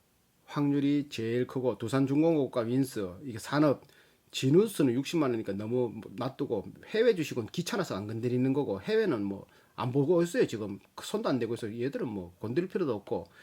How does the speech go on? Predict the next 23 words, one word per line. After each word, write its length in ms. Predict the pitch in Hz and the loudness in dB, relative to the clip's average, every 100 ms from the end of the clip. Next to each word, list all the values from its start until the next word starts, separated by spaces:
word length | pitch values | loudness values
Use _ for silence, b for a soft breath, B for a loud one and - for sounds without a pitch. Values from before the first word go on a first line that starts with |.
| B B - | B B -2
국내로 460 | 175 214 233 165 | 4 4 4 2
거만 200 | - 104 | -2 -6
지금 260 | - 110 101 - - | -4 -6 -8 -14 -14
짜물락짜물락거리고 800 | - - 123 - 123 120 156 139 | -10 -6 -4 -4 -4 -2 0 0
있는데, 400 | 107 120 131 95 - B B B - | 0 -2 -2 -2 -6 B B B -10
이씨에스는 540 | 220 240 240 - 110 | -8 -2 -2 0 -2
버리면 280 | 104 151 110 | 0 0 0
안 80 | 101 | -2
돼. 160 | 127 104 | -4 -2
이거는 240 | 131 143 | -2 -2
버리면 260 | 147 143 110 | -2 -2 -4
안 80 | |
돼. 160 | 110 113 | -2 -2
이거는 300 | 123 165 123 | 2 2 2
정-, 300 | - 123 147 - _ _ _ | 2 0 0 -4 _ _ _
그 100 | - | -4
뭐야, 280 | 113 110 110 | -4 -4 -8
조강지처 480 | 104 117 135 196 143 | -4 -2 -2 -2 -2
버리듯이 400 | 120 117 104 - | -2 -4 -8 -4
버리면 280 | 156 131 | -2 -2
안 100 | 98 | -4
돼. 120 | 98 107 | -4 -4
이거는 240 | 98 98 | -6 -10